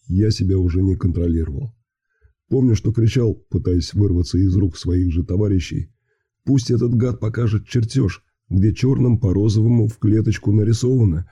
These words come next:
что кирпич надо класть на деревянный пол без предварительной подготовки». Тогда-то я и допустил небольшую ошибку. Врезал в морду какому-то щербатому мужику.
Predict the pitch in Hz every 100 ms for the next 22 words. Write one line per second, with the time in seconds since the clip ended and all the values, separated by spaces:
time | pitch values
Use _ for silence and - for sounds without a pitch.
0 | _ _ - - 104 113 110 135 120 101
1 | 101 95 90 104 92 - - - 104 113
2 | 113 117 113 110 113 117 76 - _ _
3 | - 90 110 - 98 87 95 110 95 90
4 | 87 98 92 104 104 - - 78 _ _
5 | _ _ _ _ _ _ _ - 110 113
6 | 113 104 98 95 92 - 95 - 120 98
7 | 80 80 - 85 85 101 - - - _
8 | _ _ 80 98 107 98 95 90 110 113
9 | 92 - - 87 104 104 92 95 101 92
10 | 92 92 90 92 95 104 - 82